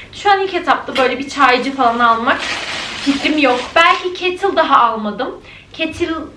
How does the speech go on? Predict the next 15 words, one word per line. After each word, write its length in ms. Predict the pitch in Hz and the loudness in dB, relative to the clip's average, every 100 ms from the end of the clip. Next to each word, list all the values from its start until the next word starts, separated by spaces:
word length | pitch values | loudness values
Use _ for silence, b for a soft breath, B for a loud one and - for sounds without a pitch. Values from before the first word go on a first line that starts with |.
| - - | -14 2
yani 320 | 262 269 - | 2 4 2
ayrı 300 | 277 285 - | 2 2 -6
bir 80 | - | -10
kettle 300 | 294 285 294 | -12 -4 2
almak 320 | 277 285 285 | 2 2 -2
yerine 200 | 277 285 | -4 -4
çaycı 400 | 277 254 247 262 | -2 -2 0 -2
alıp 160 | 254 247 | -2 -6
onun 260 | 233 233 | -8 -6
altındaki 460 | 226 240 233 226 233 | -4 -6 -8 -12 -10
de 100 | 233 | -10
kettle 280 | 233 226 220 | -10 -10 -2
olarak 340 | 220 220 - | 0 0 -6
kullanılıyor 500 | 220 220 240 320 262 | -8 -6 -4 -4 -2
ya. 220 | 185 196 | -2 -6